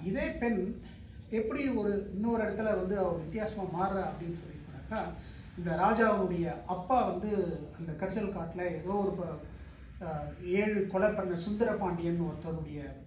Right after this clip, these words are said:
பையன் போய் வாங்கி தந்ததுக்காக திருடிடுவான். அதனால வந்து அந்த கட்டையால அடிச்சு ரொம்ப, ரொம்ப காயப்படுத்தி அவன் மூச்சு அடைஞ்சிருவான். திருப்பி அவனை கொண்டு வந்து போட்டுருவாங்க. அதனால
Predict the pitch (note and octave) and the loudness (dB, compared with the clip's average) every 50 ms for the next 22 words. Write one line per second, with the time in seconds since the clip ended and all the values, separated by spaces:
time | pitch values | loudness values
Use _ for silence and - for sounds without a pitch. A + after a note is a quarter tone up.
0 | - - G3+ A#3 A#3+ A#3 A3+ G3 - F#3 F#3+ G3+ F#3+ E3+ E3+ F3+ G3+ G#3 G3+ G3 | -4 -2 0 2 4 4 4 2 2 0 2 2 2 2 2 2 2 2 2 2
1 | - F3+ E3 D#3+ D#3+ D3+ - - D#3+ E3 F3 F#3 F3+ E3 E3 - - - - - | 0 -2 -2 -4 -4 -6 -6 -6 -6 -4 -2 -2 -2 -2 -4 -6 -10 -12 -14 -8
2 | - G#3 G#3 A3+ G#3 F#3+ F3+ E3 E3+ F3+ F#3+ F#3 - F3+ D#3+ D#3+ F3+ G3 G#3 G3+ | 0 2 4 4 4 4 2 0 0 -2 -2 -2 -4 -6 -4 -2 0 2 2 2
3 | F3+ F3 E3+ F3 G3+ G3+ F#3 E3+ E3+ E3 D3+ - - - - - - - - - | 2 0 0 -2 0 0 0 0 0 -2 -4 -4 -8 -12 -12 -14 -14 -14 -14 -14
4 | - - E3+ E3+ - G#3 G#3 F#3+ F3 D#3 D3 E3 F#3 F#3 F3 - G3+ F3+ D3+ - | -8 -6 -6 -2 0 2 2 2 2 2 0 -2 -2 -2 -2 -2 -4 -2 -4 -4
5 | - - - D#3 D#3+ F3 G3 G3+ G3 F#3 F3+ - - - - - - - - - | -8 -10 -10 -10 -6 -2 2 4 4 4 4 2 -2 -6 -12 -14 -14 -16 -14 -6
6 | - G3 A#3 A#3+ A3 - F#3+ F#3 F#3+ F#3+ F3+ F#3 F3 E3+ E3+ - A3 G3 F3+ E3+ | -2 0 2 2 2 2 2 2 2 2 2 0 -2 -4 -2 -2 0 0 0 0
7 | E3 D#3 A3 B3 - - G#3+ F3 - - D3 D#3 D#3 D3 D3 F3 F#3+ G3 - - | 0 0 0 0 0 0 -2 -4 -4 -4 -6 -8 -8 -8 -6 -4 -6 -4 -4 -4
8 | A3+ A#3 - A#3 A3 G3+ F#3 E3+ E3+ E3+ F#3 F#3 G3 G3+ G3 F#3 - - F#3+ - | -4 -4 -4 -2 -2 0 0 0 -2 -4 -4 -4 -4 -2 -2 -2 -2 -4 -6 -4
9 | F#3 F#3+ F3+ E3 D#3+ D3 C#3 - - - - - - - - - - - - - | -4 -4 -4 -4 -6 -6 -8 -10 -12 -14 -14 -16 -16 -16 -16 -16 -16 -16 -18 -18
10 | - - - - - - - - - - - - - - - - G3+ G#3+ G#3+ A3 | -16 -16 -16 -16 -16 -16 -16 -16 -16 -14 -14 -14 -14 -14 -8 -2 0 2 4 4
11 | A#3+ C4 C4+ B3 A#3+ A#3 - - | 4 6 6 4 4 2 0 -2